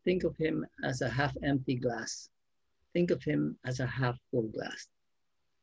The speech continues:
We're going up, we're not going down. And it happened. It happened. He kept us together. He, he was center of our attention. Even my kids growing up, when they were babies, would crawl up to his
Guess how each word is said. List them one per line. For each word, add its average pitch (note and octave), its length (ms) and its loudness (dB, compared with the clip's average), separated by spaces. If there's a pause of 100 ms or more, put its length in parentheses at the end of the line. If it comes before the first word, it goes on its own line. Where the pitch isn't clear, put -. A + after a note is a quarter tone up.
(320)
We're D3 140 6
going C#3 340 8
up, - 180 0 (400)
we're C3+ 140 0
not A2+ 240 2
going G2 200 -2
down. - 280 -6 (1400)
And E3+ 100 4
it E3+ 120 4
happened. - 320 0 (920)
It - 100 -2
happened. C3+ 360 0
He F3 160 0
kept - 340 0
us E3 200 6
together. C#3+ 760 4 (140)
He, C#3+ 260 0 (440)
he D3+ 140 4
was C#3 380 0 (140)
center C#3+ 480 2
of C3 140 0
our C#3 160 4
attention. C3+ 680 0
Even E3 220 0
my C#3 180 -2 (120)
kids C3+ 420 0 (300)
growing D3 360 6
up, C#3 160 2
when C#3 100 2
they C#3+ 120 4
were C#3+ 120 4
babies, C#3 540 2
would C3 180 0 (140)
crawl D#3+ 300 6
up - 140 -2
to D3 100 4
his D3 180 0